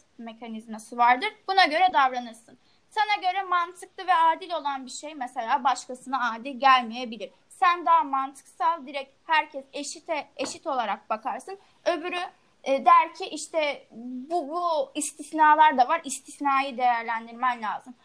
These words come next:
Bu kişisel, bireysel insanların adalet görüşüne girer.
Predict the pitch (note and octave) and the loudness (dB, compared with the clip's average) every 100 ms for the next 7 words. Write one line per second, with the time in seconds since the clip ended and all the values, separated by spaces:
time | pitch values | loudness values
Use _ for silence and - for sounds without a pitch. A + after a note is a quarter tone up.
0 | _ _ - B4 C5 - _ _ _ - | _ _ 0 2 2 -6 _ _ _ -18
1 | - G4+ A4 - - D#4 F4 F4+ F4+ F4 | -10 -8 -8 0 4 4 4 2 2 2
2 | - C4 C4+ D#4 D#4+ E4 C4+ D#4+ C4+ C#4 | 0 0 0 -2 -8 -6 -6 -6 -4 2
3 | C#4 C4+ C4 - G#3+ G#3+ - A3 - - | 4 2 -2 -12 -14 -14 -16 -16 -12 -8